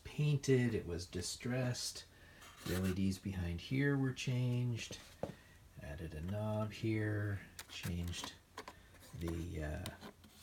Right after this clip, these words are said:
the green one there. Added the green one here. Added the red hose there. Changed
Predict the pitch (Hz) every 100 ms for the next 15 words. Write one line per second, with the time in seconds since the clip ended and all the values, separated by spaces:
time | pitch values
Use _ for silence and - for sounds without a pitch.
0 | - - - - - - - - - -
1 | - - - 90 95 101 107 113 117 120
2 | - - - - - - - - 117 120
3 | 123 123 123 104 98 90 87 92 98 104
4 | 107 107 101 90 87 - 156 151 143 135
5 | 131 120 104 - - - - - - -
6 | - - - - 82 78 80 92 85 104
7 | 98 95 104 107 101 98 110 143 139 131
8 | 127 127 120 113 - - - - - -
9 | - 92 95 95 87 -